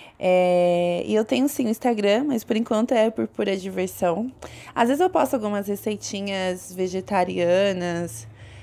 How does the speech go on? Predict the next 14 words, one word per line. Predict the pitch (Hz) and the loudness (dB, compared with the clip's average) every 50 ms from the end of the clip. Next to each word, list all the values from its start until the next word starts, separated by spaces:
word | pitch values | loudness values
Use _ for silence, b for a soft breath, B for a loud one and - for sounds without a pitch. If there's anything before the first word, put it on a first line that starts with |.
| B B | B B
né, | - 185 180 190 190 | -4 -2 2 2 4
algumas | 185 185 180 185 185 185 185 180 180 180 - - - - - - - | 4 2 2 0 0 0 0 0 -2 -4 -4 -8 -10 -12 -14 -18 -20
f-, | - - - - - - | -18 -18 -18 -18 -16 -8
é, | - 190 185 180 180 | -4 -2 0 0 0
fotografias | - 190 190 - 185 185 180 180 - - 180 180 180 180 - | -2 -2 -2 -2 -2 0 -2 -2 -2 -2 -2 -2 -2 -2 -4
que | - 190 | -8 -8
eu | |
tiro | 180 - - 185 180 180 | -8 -6 -6 -6 -6 -4
da | 180 175 | -6 -6
natureza. | 175 175 175 - 202 185 180 175 180 185 185 185 185 180 | -6 -6 -6 -6 -4 -2 0 2 2 2 0 0 -2 -4
E | 185 | -4
quem | 180 - - 190 | -4 -6 -10 -8
quiser | - 208 190 196 190 | -8 -6 -2 -2 -2
seguir | 196 - - 196 185 196 190 190 208 226 254 - | -2 -2 -4 -6 -6 -6 -2 0 0 0 0 -2